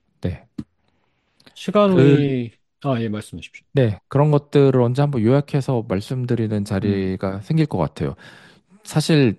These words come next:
Speaker 1: 승주님도 기억하시겠지만, 제가 올해 일월까지만 하더라도 오원을 둘러싸서 모델
Speaker 2: 네.
Speaker 1: 웍이나 뭐, 이런 것들에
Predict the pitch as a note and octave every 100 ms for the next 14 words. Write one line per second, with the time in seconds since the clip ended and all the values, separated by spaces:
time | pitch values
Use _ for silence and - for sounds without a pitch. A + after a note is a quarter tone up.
0 | _ - - E3 E3+ E3 C3+ - C3+ -
1 | C#3+ - B2+ - A#2+ G#2+ F#2+ G#2+ A2+ G#2+
2 | F2+ - _ _ _ - A2 B2+ G2+ F#2
3 | C#3+ F3+ F3 D#3 C#3 A#2 A#2 A2+ G#2+ F#2
4 | - F2+ E2+ D#2+ A2+ D#3 A#2 B2 G#2 G#2
5 | G#2 F#2+ G#2 G2 G2 F2+ - E2 D#2+ F#2+
6 | - - - G#2+ A#2 C3 A#2+ F#2+ F2+ F#2+
7 | F#2+ F#2 E2 F2 B2+ C#3 C3+ C3+ A2+ F#2+
8 | E2+